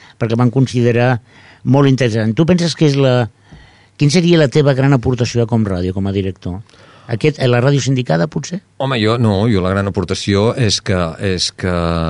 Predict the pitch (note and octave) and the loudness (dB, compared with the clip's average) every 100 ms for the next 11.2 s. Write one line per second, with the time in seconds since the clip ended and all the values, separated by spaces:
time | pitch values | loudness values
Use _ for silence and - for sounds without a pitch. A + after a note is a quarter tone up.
0 | D#2+ D#2 D#2 D#2+ E2+ F2 E2+ F2 - F2 | -2 -4 -6 -6 -4 -2 -2 -2 -2 -6
1 | _ - F#2 E2+ - E2 E2 E2+ D2 - | _ -4 -2 -2 -4 -2 0 0 -2 -8
2 | - D2+ B1+ - D#2 D#2+ D2+ C#2 C#2 C#2+ | -16 -14 -14 -8 -6 -4 -6 -6 -6 -4
3 | E2 D#2 D2+ - D2 E2 E2 E2 E2+ F2 | -6 -6 -8 -8 -8 -10 -6 -6 -4 -2
4 | F#2 G#2 - D2 D2 - D2 D2+ D2+ C#2 | 0 -2 -2 -4 -6 -6 -6 -6 -8 -10
5 | - F#2 D#2+ C3 E2 F2+ F2 E2+ D#2 F#2+ | -4 -2 0 -2 -2 -4 -2 -4 -4 -2
6 | D#2+ D#2 D2+ D#2+ F2 - - G#2 F2+ F2+ | -2 0 0 0 -2 -4 -4 -2 0 0
7 | G2+ A#2 A2+ B2 - - - - _ G#2 | 0 0 2 2 -2 -8 -18 -20 _ -2
8 | G2+ G#2+ A2 G2+ G#2+ A2+ B2 G#2 F2 F#2 | 0 0 0 0 0 2 2 2 0 -4
9 | E2+ F2+ E2+ E2+ E2 D#2 - D#2 - A2 | -2 0 2 2 0 -2 -4 -4 0 2
10 | F2+ C#3 F#2+ D2+ C#2+ E2+ F2 F#2 A#2+ A2 | 2 0 -4 -8 -6 -2 0 0 0 -2
11 | E2 D2+ | -2 -4